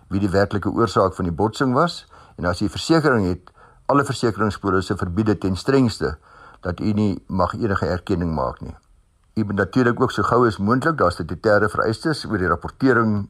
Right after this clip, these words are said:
van die ongeluk by die Suid-Afrikaanse polisie. En laat ek nou maar vir u sê, moenie ooreenkomste aan nie, moenie sogenaamde deals aangaan met die ander mense nie, met die ander bestuurders nie. Wat sê, man, moenie bekommerd wees, kom ons los alles net, ek gaan jou betaal of wat ek nogal nie.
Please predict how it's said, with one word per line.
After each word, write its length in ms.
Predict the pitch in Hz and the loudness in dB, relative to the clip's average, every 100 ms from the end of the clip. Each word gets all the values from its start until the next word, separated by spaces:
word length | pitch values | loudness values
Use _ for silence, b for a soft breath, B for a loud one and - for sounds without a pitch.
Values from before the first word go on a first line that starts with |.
| - | -4
van 160 | 98 90 | -2 -2
die 80 | - | -2
ongeluk 400 | 104 120 131 113 | -2 0 0 0
by 100 | 90 | 0
die 100 | 82 | 0
Suid-Afrikaanse 760 | 78 85 85 - - 101 107 95 | -4 -6 -8 -6 0 0 0 -4
polisie. 460 | 92 85 101 147 180 B B B B B | -4 -2 -2 -2 -4 B B B B B
En 80 | - | -2
laat 160 | 113 131 | 0 2
ek 80 | 135 | 2
nou 80 | |
maar 160 | 131 131 | 2 2
vir 80 | 127 | 0
u 80 | 117 | 0
sê, 140 | 135 | 0
moenie 180 | 127 180 | 2 2
ooreenkomste 720 | 175 131 127 107 107 92 87 | 2 2 2 2 0 2 0
aan 160 | 69 90 | 0 0
nie, 80 | |
moenie 160 | 113 185 | -2 -2
sogenaamde 540 | 170 143 127 110 107 95 | -2 0 2 2 2 2
deals 300 | 92 107 87 | 2 2 2
aangaan 380 | 78 98 82 87 | 0 0 0 0
met 80 | |
die 40 | 90 | 0
ander 220 | 98 90 | 2 0
mense 320 | 82 78 - | 0 -4 -6
nie, 160 | 71 85 _ B B - | -8 -8 _ B B -4
met 100 | 95 | 0
die 60 | |
ander 220 | 120 117 85 | 2 2 0
bestuurders 560 | 95 - 104 90 82 | -6 -2 0 0 -2
nie. 160 | 67 76 _ B B B - | -6 -12 _ B B B -4
Wat 240 | 101 - | -4 -2
sê, 140 | 120 107 | -2 0
man, 160 | 104 110 | 2 2
moenie 180 | 117 123 | 2 0
bekommerd 320 | 113 120 107 | 0 2 2
wees, 160 | 107 - | 0 -2
kom 160 | - 127 | 0 0
ons 100 | 117 | 2
los 200 | 113 110 | 2 2
alles 240 | 85 107 110 | 2 0 0
net, 80 | |
ek 160 | 107 104 | 0 0
gaan 120 | 113 | 2
jou 120 | 104 | 2
betaal 480 | 95 - 104 104 92 | 0 0 2 4 2
of 80 | 87 | 0
wat 160 | 90 101 | -2 -2
ek 80 | |
nogal 320 | 98 90 92 | -4 -2 -2
nie. 80 | 98 | -2